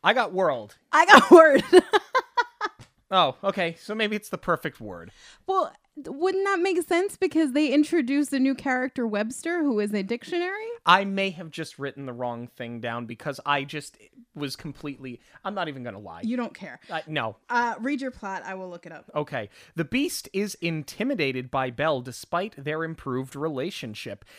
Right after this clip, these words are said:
Speaker 1: After an argument over the temperature at the dinner table, Belle storms out, infuriating the Beast.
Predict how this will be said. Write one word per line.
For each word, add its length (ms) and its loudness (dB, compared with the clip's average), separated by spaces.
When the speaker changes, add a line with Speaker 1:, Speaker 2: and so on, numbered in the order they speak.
Speaker 1:
After 340 -2
an 160 -4
argument 560 -2
over 260 -2
the 120 -6
temperature 800 -4
at 260 -2
the 80 -6
dinner 360 0
table, 420 -6
Belle 300 0
storms 420 -6
out, 280 0
infuriating 720 -8
the 80 -8
Beast. 380 -8